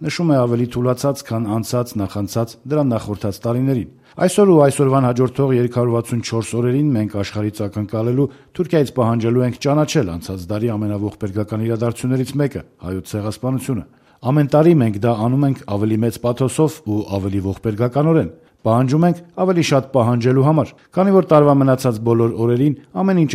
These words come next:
անում ենք Հայաստանն ինքնիշխան կայացած հզոր, այսինքն իրականում պահանջատեր պետություն դարձնելու հեռանկարը խորտակելու համար"։ Հայոց Աշխարհը գրում է. "Մոտենում է մեր պատմության այն հանգրվանը, երբ պետք է հաշիվ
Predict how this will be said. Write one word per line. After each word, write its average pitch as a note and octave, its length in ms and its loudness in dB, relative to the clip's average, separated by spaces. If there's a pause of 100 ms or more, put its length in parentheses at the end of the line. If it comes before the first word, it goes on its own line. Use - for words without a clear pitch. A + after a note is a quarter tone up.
անում C3+ 180 2
ենք C#3 220 0
Հայաստանն A#2 560 0
ինքնիշխան G#2 560 -6
կայացած G#2 580 -4
հզոր, A#2+ 380 0 (180)
այսինքն F3+ 440 -2 (200)
իրականում F3+ 480 2
պահանջատեր C3+ 640 2
պետություն B2 560 -2
դարձնելու G2 540 -4
հեռանկարը G2 580 -6
խորտակելու A2+ 560 -4
համար"։ C#3 220 -2 (2250)
Հայոց E3 360 2
Աշխարհը C#3 320 0
գրում A2 240 0
է. D2 40 -12 (380)
"Մոտենում F#3+ 360 4
է - 20 4
մեր E3 160 4
պատմության D3+ 540 2
այն C3 160 2
հանգրվանը, C3+ 480 2
երբ A#2 240 0
պետք A#2 260 -2
է B2 80 2
հաշիվ A#2 320 0